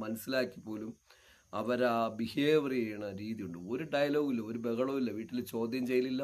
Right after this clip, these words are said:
ഒന്നുമില്ല. പക്ഷെ ക്യാമറ എല്ലാം ഇവരുടെ എക്സ്പ്രഷൻ ഇങ്ങനെ, ഏഹ്, ഒപ്പിയെടുത്തിട്ട്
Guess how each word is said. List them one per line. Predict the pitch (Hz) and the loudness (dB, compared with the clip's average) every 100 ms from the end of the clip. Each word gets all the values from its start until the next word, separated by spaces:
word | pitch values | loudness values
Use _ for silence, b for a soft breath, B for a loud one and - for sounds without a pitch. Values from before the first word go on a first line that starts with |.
| 139 | -4
ഒന്നുമില്ല. | 151 196 202 95 - _ _ _ b b b _ _ - | -4 -4 -6 -8 -12 _ _ _ b b b _ _ -12
പക്ഷെ | - - - | -10 -8 -4
ക്യാമറ | 90 107 151 170 151 | -2 0 2 2 2
എല്ലാം | 151 151 151 147 | 0 0 2 2
ഇവരുടെ | 139 135 131 | 0 0 0
എക്സ്പ്രഷൻ | - - 147 135 131 | -2 -4 -4 -2 -2
ഇങ്ങനെ, | 127 131 123 - b b b b _ | 0 -2 -6 -12 b b b b _
ഏഹ്, | - 110 110 107 | -6 -4 -4 -6
ഒപ്പിയെടുത്തിട്ട് | 113 - - 143 123 123 127 139 127 | -8 -10 -2 2 2 0 -4 -6 -4